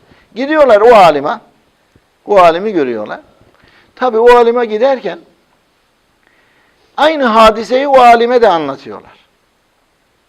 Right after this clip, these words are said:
O alim diyor ki, "Bir, yani kuşun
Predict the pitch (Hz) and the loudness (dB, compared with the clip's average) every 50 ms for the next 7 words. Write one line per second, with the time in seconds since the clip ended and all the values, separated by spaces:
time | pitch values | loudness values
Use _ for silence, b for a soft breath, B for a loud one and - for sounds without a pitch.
0 | _ _ _ _ _ _ _ _ - 220 214 190 180 170 208 208 160 139 147 165 | _ _ _ _ _ _ _ _ -2 0 2 2 2 2 0 -4 -8 -6 -6 -4
1 | 196 214 175 - - 123 120 - - _ _ _ _ _ _ _ _ _ _ _ | -4 -6 -6 -8 -12 -14 -16 -16 -18 _ _ _ _ _ _ _ _ _ _ _
2 | _ _ _ _ _ _ _ _ _ _ _ _ _ _ _ _ _ _ _ _ | _ _ _ _ _ _ _ _ _ _ _ _ _ _ _ _ _ _ _ _
3 | _ _ _ _ _ _ _ - 185 269 294 277 220 160 135 - _ _ _ _ | _ _ _ _ _ _ _ -12 -8 -8 -8 -8 -8 -12 -16 -18 _ _ _ _
4 | _ _ _ _ _ _ _ _ _ _ _ _ _ - 180 180 175 165 160 - | _ _ _ _ _ _ _ _ _ _ _ _ _ -8 -6 -6 -4 -6 -8 -8
5 | - 175 170 160 170 190 175 120 | -8 -8 -8 -8 -8 -10 -10 -12